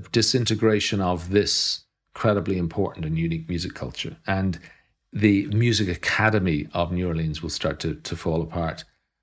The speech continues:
Katrina was bad enough, so we want, we wanna just make sure that that doesn't happen. So that's, that's the reason behind the auction.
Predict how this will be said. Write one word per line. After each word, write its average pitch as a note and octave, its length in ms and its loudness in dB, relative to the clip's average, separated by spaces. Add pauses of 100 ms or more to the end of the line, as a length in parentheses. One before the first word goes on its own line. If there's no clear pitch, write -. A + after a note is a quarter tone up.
(220)
Katrina E3 360 4
was B2+ 120 0
bad F#2 220 0
enough, E2+ 260 0
so - 120 -2
we G2+ 140 4
want, A#2+ 420 0
we A2 160 4
wanna A2 300 0 (320)
just - 560 0 (540)
make G2+ 280 0
sure G2+ 240 2
that F2 140 -2
that E2+ 180 -4
doesn't E2 220 -4
happen. F2+ 300 -6
So - 140 0
that's, C3+ 380 2
that's C3+ 280 2
the G#2+ 120 2
reason G#2+ 400 2
behind F2+ 260 0
the F#2 80 0
auction. G2+ 420 -2